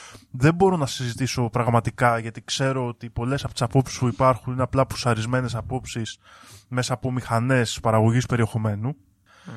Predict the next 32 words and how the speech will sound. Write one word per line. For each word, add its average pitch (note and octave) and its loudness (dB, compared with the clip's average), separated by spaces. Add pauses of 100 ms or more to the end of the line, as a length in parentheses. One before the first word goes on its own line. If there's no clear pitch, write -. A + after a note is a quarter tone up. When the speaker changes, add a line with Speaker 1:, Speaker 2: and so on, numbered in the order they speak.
(120)
Speaker 1:
Οπότε B2+ 0
επηρεάζεται C#3+ 4
από C3+ -4
τη C3+ -8
μία C#3+ -4
η C#3 -2
ζωή C3 0
μου C#3+ 0
άμεσα, C#3+ 2 (200)
από C3 2
την D3 0
άλλη G#3 4
είναι A3+ 0
από G3+ 0
αυτά E3+ 0
τα D#3+ 2
θέματα D3+ 2 (160)
που C3+ -2
καταλαβαίνω D3 2
ότι D#3 0 (320)
είναι A#3 0
στο G#3 -4
χέρι A3+ 6
μας A2 0
κατά A2+ -6
μία G#2 -6
έννοια. G2+ -12 (240)
Δηλαδή, C#3 4
άμα F#3+ 2
το - -6
καταλάβω D#3+ 4
αυτό B2+ 0